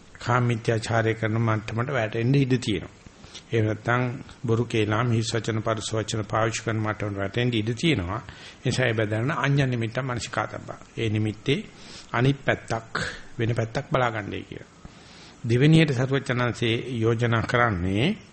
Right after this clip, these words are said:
ඒ තමන් බලාගෙන ඉන්න අරමුණ, අ, නිසා එක්ක අරමුණ වශයෙන් හෝ ඒ නිසා තමන්ට ඒයින් නිසා හිතේ ඇති වෙන මේ ඡන්දය, ද්වේෂය, මෝහය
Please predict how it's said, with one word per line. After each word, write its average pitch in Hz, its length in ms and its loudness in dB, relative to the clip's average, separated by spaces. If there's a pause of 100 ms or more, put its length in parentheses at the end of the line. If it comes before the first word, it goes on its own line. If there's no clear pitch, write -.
(1300)
ඒ 117 160 4
තමන් 113 480 2
බලාගෙන 113 460 2
ඉන්න 127 200 2
අරමුණ, 117 460 2
අ, 196 120 2 (1200)
නිසා 131 720 4 (380)
එක්ක - 140 -8 (100)
අරමුණ 131 380 4
වශයෙන් 104 380 2
හෝ 117 280 0
ඒ 117 80 2
නිසා 113 260 0
තමන්ට 113 400 0
ඒයින් 113 440 0
නිසා 117 360 2
හිතේ 113 340 0
ඇති 110 220 0
වෙන 113 200 0
මේ 113 140 0
ඡන්දය, 113 540 0
ද්වේෂය, 110 520 0
මෝහය 117 580 0